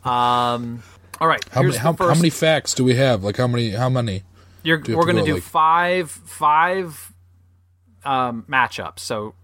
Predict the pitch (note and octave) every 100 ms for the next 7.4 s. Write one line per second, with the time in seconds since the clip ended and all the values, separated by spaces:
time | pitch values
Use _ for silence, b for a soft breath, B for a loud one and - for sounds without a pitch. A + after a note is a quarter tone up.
0 | - C3+ B2 A#2 B2 A2+ A2 - - A#2+
1 | A2+ G#2 A2 G#2+ - G2 F#2+ F#2 C#2+ -
2 | B2+ B2+ C3 C3 A#2+ - G#2 F2 E2+ -
3 | - B B B B B B B B B
4 | B B B _ _ _ _ _ _ D3
5 | - F#3+ G#3+ F3 D#3 F3+ G3+ F3+ D3+ -
6 | C3 D3+ F3+ F3 E3+ - - D#3 B2 -
7 | G#2 G#2 D#3